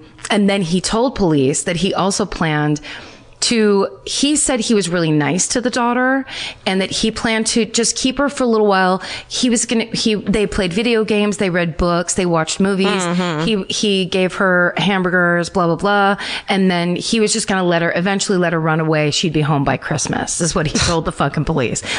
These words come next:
Speaker 1: Like, he had this whole fantasy that he
Speaker 2: He
Speaker 1: was
Speaker 2: was
Speaker 1: actually
Speaker 2: actually a good
Speaker 1: really
Speaker 2: guy.
Speaker 1: he was a good guy. And he was
Speaker 2: And he
Speaker 1: very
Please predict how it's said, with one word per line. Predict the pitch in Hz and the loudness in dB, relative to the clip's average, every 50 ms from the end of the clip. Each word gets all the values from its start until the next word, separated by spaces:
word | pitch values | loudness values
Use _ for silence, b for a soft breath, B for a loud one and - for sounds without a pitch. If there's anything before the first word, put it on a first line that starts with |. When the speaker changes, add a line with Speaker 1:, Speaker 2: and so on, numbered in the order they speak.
| B 220 | B -4
Speaker 1:
Like, | 214 - | -2 0
he | 233 240 | 0 0
had | 220 180 | 0 0
this | 185 - - | -2 -2 -2
whole | - 220 208 208 | 0 0 -2 -2
fantasy | 202 - 208 196 196 196 202 196 - 202 175 165 | 0 0 0 0 0 0 0 0 0 0 0 2
that | 175 160 151 - - | 2 0 -2 -2 -4
he | - - - - - 233 | -12 -12 -8 -4 -2 0
Speaker 2:
He | |
Speaker 1:
was | 196 180 180 | 0 2 2
Speaker 2:
was | 185 | 2
Speaker 1:
actually | 175 180 190 - 196 170 | 2 2 0 0 0 0
Speaker 2:
actually | |
a | 165 170 | 0 0
good | 170 175 | 0 0
Speaker 1:
really | 160 160 | 0 0
Speaker 2:
guy. | 151 170 147 135 143 95 | 0 0 0 0 0 0
Speaker 1:
he | 98 269 240 | 0 2 2
was | 214 202 220 | 2 0 0
a | 165 | 0
good | - 131 - - | -2 -4 -4 -4
guy. | - - - - 147 170 - - 202 | -4 -4 -2 -4 -4 -6 -6 -4 -2
And | 196 180 | 0 0
he | 165 | 0
was | 165 175 165 | 0 -2 -2
Speaker 2:
And | - - 208 - 226 | -2 -4 -2 0 2
he | 208 | 2
Speaker 1:
very | 185 165 | 2 2